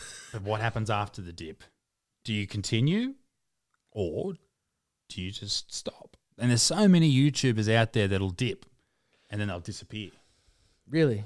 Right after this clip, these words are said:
Speaker 2: Or they'll just stop making content, and then you look back at them, and maybe they start again, but each video is getting twenty thousand views when they were getting millions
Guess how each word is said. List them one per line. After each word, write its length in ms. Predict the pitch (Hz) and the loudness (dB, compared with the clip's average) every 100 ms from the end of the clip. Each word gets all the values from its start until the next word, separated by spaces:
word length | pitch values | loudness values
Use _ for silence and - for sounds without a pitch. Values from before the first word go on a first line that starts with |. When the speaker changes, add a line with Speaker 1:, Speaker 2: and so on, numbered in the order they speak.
| 98 | -10
Speaker 2:
Or 60 | |
they'll 120 | 95 | -12
just 220 | 98 107 - | -8 -4 -4
stop 260 | - 113 | 0 -2
making 300 | 104 95 95 | 0 -2 -4
content, 480 | 92 101 98 92 85 - | -4 -4 -4 -6 -8 -10
and 100 | 101 | -6
then 80 | 101 | -4
you 60 | |
look 180 | 107 - | -2 0
back 240 | 113 107 | 0 0
at 60 | 107 | -2
them, 100 | 95 | -8
and 100 | 95 | -8
maybe 180 | 95 107 | -8 -4
they 120 | 104 | -2
start 360 | 98 - 92 98 | -2 2 4 4
again, 400 | 98 101 101 92 | 4 4 4 2
but 160 | 90 - - - - - - | -2 -8 -18 -20 -20 -20 -6
each 200 | 123 113 | -2 -2
video 320 | 98 117 113 101 | 0 0 0 0
is 100 | 95 | -6
getting 240 | 98 101 | -12 -14
twenty 300 | - 107 101 | -12 -4 -2
thousand 380 | 98 95 95 92 | 0 0 -2 -4
views 360 | 95 95 92 | -2 -4 -4
when 320 | 95 95 95 98 | -6 -4 -4 0
they 100 | 95 | 0
were 100 | 92 | 0
getting 240 | 92 90 | 0 0
millions 480 | 104 101 98 95 - | 0 2 0 -2 -6